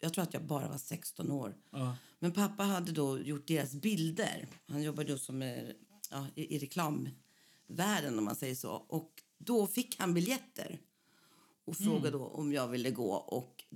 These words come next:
Speaker 1: det var ju inte okej egentligen, för jag var ju för ung. Men så länge jag inte satt och drack vin så var det okej. Att jag bara fick sitta där och se showen. Och det var, alltså, det var magi.
Speaker 2: Ja, coolt.
Speaker 1: Det var så bra. Ja, men det var helt fantastiskt. Fräckt,
Speaker 2: Mhm.
Speaker 1: roligt, tokigt.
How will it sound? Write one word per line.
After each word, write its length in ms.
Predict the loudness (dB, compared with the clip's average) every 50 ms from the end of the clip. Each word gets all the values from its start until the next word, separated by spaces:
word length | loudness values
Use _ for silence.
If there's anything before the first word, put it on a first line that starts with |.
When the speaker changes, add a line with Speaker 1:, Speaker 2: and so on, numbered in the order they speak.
| -14 -14 -14 -18 -20 -20 -20 _ _ _ _ _ _
Speaker 1:
det 300 | -8 0 4 4 4 4
var 240 | 6 4 4 4 6
ju 60 | 6
inte 220 | 4 4 4 2
okej 300 | 2 2 4 4 6 6
egentligen, 460 | 6 6 4 4 4 2 2 0 0 2
för 60 | 2
jag 120 | 2 2
var 100 | 4 2
ju 80 | 2 2
för 120 | 2 2 2
ung. 440 | 4 4 4 2 0 0 -2 -6 -14 -20 -16 -4 2
Men 540 | 4 6 8 8 6 4 4 2 0 -2 -4 -6 -12
så 180 | -8 -2 2 4
länge 220 | 6 6 6 6 6
jag 60 | 6
inte 140 | 4 2 2
satt 220 | 2 0 0 0
och 60 | 0
drack 240 | 0 0 0 0 2
vin 360 | 0 0 0 0 -4 -10 -10 -10 -12 _ _ _ _ _ _ _ _
så 140 | -10 -6 -2
var 140 | 0 0 0
det 60 | 0
okej. 420 | -2 0 -2 -2 -2 -4 -10 -18 -20 _ _ -10 -10
Att 160 | -6 -4 -2
jag 100 | -2 -2 -2 0
bara 380 | 0 2 2 2 0 0 -2
fick 140 | -4 -6 -8
sitta 220 | -10 -10 -6 -6 -4
där 80 | -4
och 60 | -4
se 120 | -8 -8 -8
showen. 380 | -4 -2 -2 -2 -2 -4 -6
Och 140 | -6 -4 -2
det 100 | 0 0
var, 220 | 0 0 -2 -4 -8 -12 -18 _ _ _ _ _ _ _ _
alltså, 200 | -6 -6 -6 -4
det 60 | -2 0
var 120 | 2 4
magi. 400 | 4 4 4 4 2 0 -2 -6 -10 -16 _ _ _ -6
Speaker 2:
Ja, 220 | -2 -2 -2 -2 -4
coolt. 160 | -4 -2 0
Speaker 1:
Det 60 | 2 4
var 100 | 2 2
så 180 | 2 0 0
bra. 320 | 0 2 0 0 0 -2 -2
Ja, 180 | -2 0 0 2
men 120 | 2 2
det 60 | 2 2
var 100 | 2 0
helt 360 | 0 -2 -2 -2 -2 -4 -6
fantastiskt. 540 | -8 -10 -10 -10 -10 -12 -12 -14 -16 -14 -12 -8
Fräckt, 420 | -4 0 0 0 0 -2 -6 -6 -2
Speaker 2:
Mhm. 80 | 0
Speaker 1:
roligt, 480 | 2 2 2 0 -2 -2 -4 -4 -2 0
tokigt. 680 | 0 0 0 0 -4 -2 0 0 0 0 -2 -12 -18